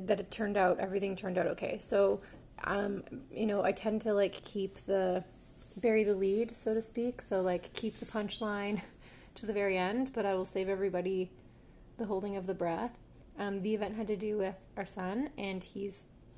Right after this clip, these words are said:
perfectly fine. He's happy and sleeping upstairs, and everything worked out fine. Um, I won't go into, like, crazy detail about what happened, um, just because I've been going over and over it <laughs> all week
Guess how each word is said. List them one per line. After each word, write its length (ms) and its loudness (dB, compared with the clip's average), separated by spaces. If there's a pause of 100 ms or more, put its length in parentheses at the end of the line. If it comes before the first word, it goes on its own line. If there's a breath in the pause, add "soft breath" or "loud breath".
(120)
perfectly 420 -6
fine. 580 0 (140)
He's 320 -10 (140)
happy 400 -6
and 160 -2
sleeping 380 -2
upstairs, 560 -4
and 120 -10
everything 440 -8 (100)
worked 280 -6
out 180 -4
fine. 280 -6 (680 loud breath)
Um, 560 -2 (640)
I 40 -2
won't 120 2
go 80 4
into, 240 4
like, 360 2
crazy 340 0
detail 320 -2
about 200 2
what 140 0
happened, 720 0 (520 loud breath)
um, 280 -4
just 180 -8
because 560 -4 (160)
I've 100 -8
been 140 -2
going 240 0
over 240 -2
and 80 -2
over 260 -2
it 160 0 (300 loud breath)
<laughs> 280 -14
all 160 2
week 280 -4